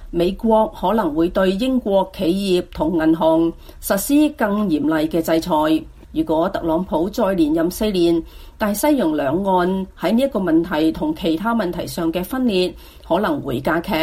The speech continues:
如果拜登喺大選中獲勝，美國對英國所重視嘅國際組織，例如聯合國嘅敵意就會減少。佢將試圖修復全球夥伴關係，並承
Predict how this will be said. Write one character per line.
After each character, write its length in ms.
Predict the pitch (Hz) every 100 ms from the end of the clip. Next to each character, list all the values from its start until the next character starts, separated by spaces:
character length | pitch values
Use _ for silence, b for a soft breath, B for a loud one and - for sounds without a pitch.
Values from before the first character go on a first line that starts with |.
| 165 160 - - -
如 140 | 165
果 260 | 156 156 208
拜 180 | 208
登 160 | 208 262
喺 180 | 247 233
大 220 | 214 139
選 200 | 156 156
中 200 | 196 277
獲 120 | 254 170
勝， 440 | - 220 220 220 B B B
美 260 | 330 311 196
國 380 | 196 226 214 214 -
對 180 | 220 214 220
英 260 | 220 285
國 240 | 254 208 196
所 260 | - 143 190
重 240 | 233 180
視 220 | 180 170
嘅 200 | 165 180 180
國 200 | 208 196
際 300 | - 196 190 185
組 200 | - 156
織， 300 | - 269 277 - B B B
例 260 | 170 165
如 160 | 156 151
聯 180 | 156 156
合 140 | 175 185
國 240 | 208 196
嘅 200 | 208 196
敵 140 | 185 180
意 320 | 196 202 202 -
就 140 | 123
會 120 | 120
減 220 | 147 113 156
少。 420 | - 135 165 190 - - - -
佢 220 | 156 175
將 240 | 240 220
試 200 | 214 196
圖 240 | 190 151 151
修 280 | - 269
復 180 | 254 180
全 300 | - 165 151
球 200 | 226 151
夥 220 | 147 135
伴 160 | 131 190
關 260 | 190 226 247
係， 400 | 208 202 208 - B B B
並 220 | 214 208
承 160 | 208